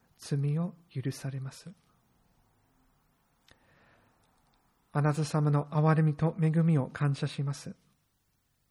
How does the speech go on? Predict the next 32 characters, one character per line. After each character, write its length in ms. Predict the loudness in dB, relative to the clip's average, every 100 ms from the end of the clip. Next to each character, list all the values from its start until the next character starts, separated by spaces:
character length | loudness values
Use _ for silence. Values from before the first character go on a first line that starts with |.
| _ _ _ _ _ _ _ _ _
イ 60 | -2
エ 40 |
ス 80 | 2
様 180 | 2 4
が 200 | 2 -2 -16 -20 _ _ _ _
完 260 | 4 4
全 220 | 6 4 4
に 180 | 0 -4
聖 320 | -4 2 4
な 100 | 4
る 200 | 4 0
清 300 | -4 2 4
い 40 | 4
方 240 | 2 2
な 120 | 4
の 80 | 4
に、 160 | 2 -2 -14 _ _ _ _ _ _
祭 240 | 4 4
司 160 | 4 2
と 120 | 0
し 120 | 0
て 100 | -4
来 200 | -4 -2
ら 100 | 0
れ 100 | -2
て、 200 | -4 -10 -14 _ _ _ -20 _
私 320 | 2 2 2 0
た 120 | -2
ち 160 | 0
の 180 | 0 0 -6 0
許 220 | 2 2
し、 260 | 0 -4